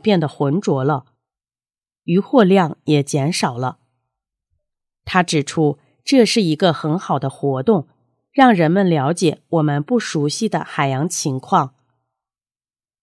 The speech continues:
参加者中有二十八名来自马山教区明溪塘区教会开办的圣母幼儿园的孩子们，他们一边游行一边喊口号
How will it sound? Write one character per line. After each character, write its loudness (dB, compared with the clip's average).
参 4
加 4
者 0
中 0
有 2
二 2
十 -4
八 2
名 0
来 2
自 -2
马 0
山 2
教 2
区 -4
明 4
溪 -2
塘 -2
区 -4
教 4
会 2
开 -2
办 2
的 2
圣 0
母 0
幼 0
儿 2
园 0
的 -6
孩 -8
子 -6
们， 0
他 2
们 4
一 -2
边 2
游 2
行 -2
一 -4
边 2
喊 -2
口 -4
号 -4